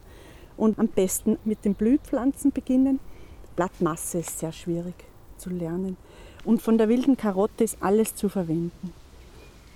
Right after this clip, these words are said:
Die wilde Karotte hat ein zweijähriges Wachstum. Im ersten Jahr macht sie eine Blattrosette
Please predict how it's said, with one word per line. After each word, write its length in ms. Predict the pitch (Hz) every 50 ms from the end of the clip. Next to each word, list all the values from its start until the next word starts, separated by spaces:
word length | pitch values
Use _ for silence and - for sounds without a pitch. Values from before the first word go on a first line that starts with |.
| - - - - - - - - - -
Die 80 | 233 220
wilde 220 | 254 262 269 269
Karotte 420 | - 247 226 202 202 - - 226 220
hat 240 | 202 196 - -
ein 240 | - - 185 185 175
zweijähriges 800 | - - 202 175 175 196 196 185 185 185 185 - 185 - - -
Wachstum. 480 | 151 131 - - - - - 311 294
Im 160 | 285 254 220 -
ersten 500 | 196 214 214 - - - - 233 214 - - - - - -
Jahr 240 | 202 208 202 202 208
macht 240 | 202 202 - -
sie 100 | - 214
eine 120 | 190 180 185
Blattrosette 1040 | - - 180 165 196 - - - 208 202 - - 208 220 - - - - - 285 294